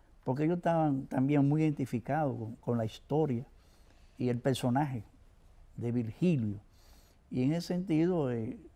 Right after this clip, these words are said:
surgieron una serie de, ahí mismo, llamadas de San Francisco de Macorís que quieren que llevemos la exposición a San Francisco.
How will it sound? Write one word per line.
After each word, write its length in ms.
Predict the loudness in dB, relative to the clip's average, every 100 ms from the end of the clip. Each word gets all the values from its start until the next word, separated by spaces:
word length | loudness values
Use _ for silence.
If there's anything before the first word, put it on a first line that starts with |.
| -20 -10
surgieron 480 | -4 -2 0 0 0
una 200 | 0 -2
serie 360 | -2 -2 0
de, 280 | -2 -4 -8 -14 -20 -4
ahí 160 | 2 4
mismo, 500 | 4 2 2 0 -6 -10
llamadas 680 | -2 0 2 2 2 0 -4 -10 -20 -12
de 160 | -8 -4
San 160 | -2
Francisco 320 | -2 -2 -2
de 60 | -2
Macorís 500 | -2 -2 -2 -4 -6
que 180 | -8 -6
quieren 280 | -2 -2 -2
que 140 | -2
llevemos 340 | -2 -2 -2 -4
la 60 |
exposición 580 | -4 -6 -6 -6 -4 -4
a 60 | -6
San 160 | -8
Francisco. 520 | -8 -6 -6 -6 -8